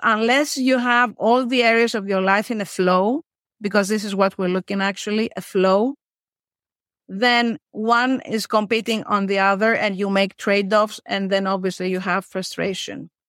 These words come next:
Uh, it's about a mind shift. That's why I, I, <laughs> I, I'm totally obsessed about mindset and leadership, because it's shifting your, your thinking,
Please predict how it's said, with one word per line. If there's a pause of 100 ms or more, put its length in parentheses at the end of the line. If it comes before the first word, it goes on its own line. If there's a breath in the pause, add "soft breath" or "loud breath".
(260)
Uh,
it's
about (240)
a
mind
shift. (560)
That's
why
I,
I, (200)
<laughs>
I,
I'm
totally
obsessed
about
mindset
and
leadership, (100)
because
it's (300)
shifting
your,
your
thinking,